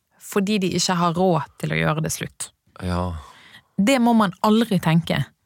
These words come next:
Speaker 1: Det løser seg da.
Speaker 2: Mm.
Speaker 1: Jeg tror det er så mange som, ok, nå eier vi en bolig sammen, og den holder oss også sammen, og det går
Speaker 2: Ja.
Speaker 1: helt greit.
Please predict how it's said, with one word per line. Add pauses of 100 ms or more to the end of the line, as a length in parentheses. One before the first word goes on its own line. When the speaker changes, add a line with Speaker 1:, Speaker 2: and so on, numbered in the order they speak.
(560)
Speaker 1:
Det
løser
seg
da. (520)
Speaker 2:
Mm. (200)
Speaker 1:
Jeg
tror
det
er
så
mange
som, (100)
ok, (240)
nå (120)
eier
vi (100)
en
bolig
sammen,
og
den
holder
oss
også
sammen,
og
det
går
Speaker 2:
Ja.
Speaker 1:
helt
greit.